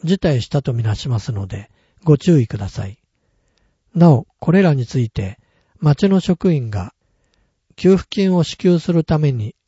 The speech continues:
エーティーエムの操作等をお願いすることは絶対にありません。不審な電話や、郵便物が届いたら、町や警察署にご連絡ください。お問い合わせ、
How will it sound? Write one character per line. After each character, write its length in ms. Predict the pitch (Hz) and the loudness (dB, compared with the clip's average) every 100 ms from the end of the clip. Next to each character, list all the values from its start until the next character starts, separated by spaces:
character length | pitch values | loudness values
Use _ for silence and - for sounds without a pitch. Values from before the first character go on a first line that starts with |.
| _ | _
エ 120 | 165 | 0
ー 80 | 180 | 0
テ 180 | - 202 | 2 2
ィ 20 | |
ー 20 | 202 | 2
エ 40 | |
ム 120 | 170 | 0
の 100 | 131 | 0
操 240 | 120 185 175 | 0 2 2
作 160 | 135 | 0
等 200 | - 151 | 2 2
を 220 | 127 110 - | 2 0 -2
お 80 | 139 | 0
願 260 | 160 170 | 2 2
い 40 | 156 | 2
す 140 | 165 | 0
る 80 | 151 | 0
こ 140 | 143 | 0
と 140 | - 131 | 2 0
は 160 | 107 - _ _ | 0 -6 _ _
絶 220 | - 135 - | -2 -2 2
対 180 | 165 | 2
に 100 | 160 | 4
あ 80 | 151 | 4
り 80 | 143 | 4
ま 160 | 135 123 | 2 0
せ 160 | 117 | -2
ん。 100 | 92 - _ _ _ _ _ _ _ _ | -6 -12 _ _ _ _ _ _ _ _
不 80 | - | -6
審 260 | - 175 170 | 0 2 4
な 120 | 160 | 4
電 280 | 160 151 151 | 4 4 4
話 120 | 143 | 4
や、 280 | 139 135 - _ _ _ _ _ | 4 0 -4 _ _ _ _ _
郵 220 | 202 165 | 4 6
便 220 | 185 190 165 | 6 4 2
物 240 | 135 139 | -2 0
が 120 | 120 | -2
届 280 | - 135 139 | 0 4 4
い 60 | 120 | 4
た 120 | 107 | -2
ら、 200 | 98 107 _ _ _ _ _ _ _ _ | -6 -10 _ _ _ _ _ _ _ _
町 320 | 147 139 180 | 0 2 4
や 180 | 156 120 - | 2 2 -2
警 160 | 170 | 0
察 280 | 170 196 - | 2 0 -2
署 160 | - 185 | -2 0
に 120 | 135 | 2
ご 140 | 120 | 2
連 180 | 123 131 | 2 2
絡 240 | 123 - | 0 -2
く 100 | 135 | -4
だ 120 | 113 101 | -2 -2
さ 180 | 113 | -2
い。 120 | 92 - _ _ _ _ _ _ _ _ _ _ _ _ | -6 -10 _ _ _ _ _ _ _ _ _ _ _ _
お 120 | - | 0
問 220 | 175 170 | 4 6
い 40 | 156 | 6
合 80 | |
わ 80 | 147 | 4
せ、 280 | 131 127 151 | 2 -2 -6